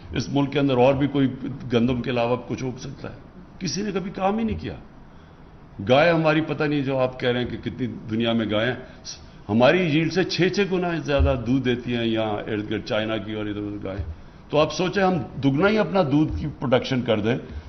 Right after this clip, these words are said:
तो हम आज सूखा दूध import करते हैं ना। सारी ऐसी stories हैं, क्योंकि क्यों, जो leadership थी उसने कभी ये सोचा ही नहीं कि इस मुल्क में, इसमें जब छुट्टियां आपकी बाहर हैं, शॉपिंग आपकी बाहर है, हॉस्पिटल आपका बाहर,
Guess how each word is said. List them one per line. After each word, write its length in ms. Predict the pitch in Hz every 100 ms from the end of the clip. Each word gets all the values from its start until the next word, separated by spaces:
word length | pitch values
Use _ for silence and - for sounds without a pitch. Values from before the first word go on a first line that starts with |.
| -
तो 60 | 143
हम 360 | 135 160 185 -
आज 240 | 151 175
सूखा 380 | - - 185 202
दूध 240 | 175 196 185
import 400 | 165 160 147 123
करते 240 | 117 104
हैं 60 | 151
ना। 240 | 185 - - - - -
सारी 540 | - - 202 240 226
ऐसी 240 | 196 -
stories 500 | 135 - 139 120 87
हैं, 240 | 78 - - - - - -
क्योंकि 300 | 196 196 208
क्यों, 180 | - - - - - - 95
जो 160 | 139 160
leadership 640 | 127 170 233 - 185 - 139
थी 120 | 151
उसने 300 | 143 - 156
कभी 220 | 156 147
ये 60 | 160
सोचा 340 | - 185 214
ही 100 | 196
नहीं 160 | 135 78 - - - - - - - - - -
कि 80 | 131
इस 200 | 135 -
मुल्क 300 | 131 135 -
में, 320 | - 131 131 -
इसमें 400 | 139 - 131 120
जब 200 | 117 -
छुट्टियां 360 | 131 165 175
आपकी 240 | 156 - 123
बाहर 360 | 107 113 113
हैं, 140 | 107 95
शॉपिंग 440 | 147 - - 85
आपकी 280 | - - 123
बाहर 340 | 107 107 107
है, 120 | 98
हॉस्पिटल 460 | 87 113 - 170 143
आपका 300 | 127 - 123
बाहर, 240 | 104 107